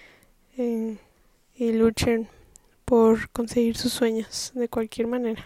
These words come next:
menos de las malas. Siempre de, siempre luchando de forma honesta y correcta. Pero de verdad, atrévanse, si no van a estudiar, vayan a trabajar, a turistear,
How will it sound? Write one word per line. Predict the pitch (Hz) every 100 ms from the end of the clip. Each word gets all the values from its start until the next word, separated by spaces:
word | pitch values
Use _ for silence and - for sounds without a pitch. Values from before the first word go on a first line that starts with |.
| -
menos | 233 226 247 262 - -
de | 254
las | 226 220
malas. | 214 220 - - - _ - - _
Siempre | - 240 226 247
de, | 233 226 226 - - _ _ _ _ _ _ _ _ _ _ _
siempre | _ 254 233 254
luchando | 247 - 240 233
de | 240
forma | 233 240 233 226
honesta | 220 226 226 - 311 - - -
y |
correcta. | - 226 240 - - - - - - _ _ _ _ _ _ _ _ _
Pero | - 247
de | 233
verdad, | 226 226 233
atrévanse, | - 240 233 233 - 233
si | - 226
no | 220
van | 220
a |
estudiar, | 226 - 233 220 220
vayan | 220 226 226
a |
trabajar, | 220 - 214 220 233 226 226 226 226 - _ _ _ - - _ _ 240
a | 226 220 220 220 - _ - 233
turistear, | 240 247 247 - 220 220 226 -